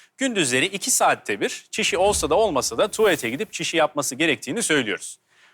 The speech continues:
Bunu neden söylüyoruz? Çünkü çocuklarımız artık bu modern çağda çok fazla tuvaletini bekletiyorlar, biriktiriyorlar. Örneğin çocuğuyla bir aile bir A V M'ye, dışarıya gezmeye gitti.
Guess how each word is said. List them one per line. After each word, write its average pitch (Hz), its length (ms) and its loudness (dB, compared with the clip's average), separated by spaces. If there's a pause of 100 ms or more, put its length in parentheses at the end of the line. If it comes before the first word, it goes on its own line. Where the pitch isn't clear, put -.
(400)
Bunu 233 180 -4
neden 240 260 2
söylüyoruz? 160 440 0
Çünkü 202 220 -8
çocuklarımız 208 560 0
artık 175 440 0
bu 170 140 -4
modern 170 320 2
çağda 160 300 0
çok 208 200 -2
fazla 165 600 0
tuvaletini 160 480 0
bekletiyorlar, 131 680 -2
biriktiriyorlar. 123 600 -2
Örneğin 147 440 -2 (320)
çocuğuyla 165 640 2 (220)
bir 160 240 2
aile 143 360 2
bir 156 320 0
A 156 60 2
V 160 100 2
M'ye, 143 280 0
dışarıya 147 340 0
gezmeye 151 460 0
gitti. 156 400 -6